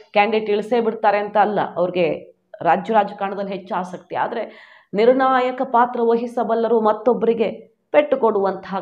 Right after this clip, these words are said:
ಕೆಲಸ ವಿಜಯ್ ಅವರಿಂದ ಆಗಬಹುದು. ಆದ್ರೆ ಇಪ್ಪತ್ತಾರರ ವಿಧಾನಸಭಾ ಚುನಾವಣೆ ಅವರ ಬಹುಮುಖ್ಯವಾದ ಟಾರ್ಗೆಟ್. So ಮೋದಿ, ಅಮಿತ್ ಶಾ ಈಗ ಹೊಚ್ಚ ಹೊಸ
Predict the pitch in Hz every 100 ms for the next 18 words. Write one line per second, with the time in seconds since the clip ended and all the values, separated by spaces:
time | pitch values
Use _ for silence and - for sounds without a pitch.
0 | 185 156 180 196 175 175 180 - - -
1 | 160 160 160 202 165 160 - - 160 185
2 | - - - 165 214 - - 277 - -
3 | 247 277 247 220 214 - 180 180 190 190
4 | 170 175 180 160 202 453 208 175 175 -
5 | _ _ 156 190 208 196 185 - 202 165
6 | - - 190 - - 208 - - - -
7 | - 214 262 269 - 196 240 262 262 247
8 | 233 233 233 - 233 202 156 - _ -
9 | 196 202 233 240 - - 302 - 254 -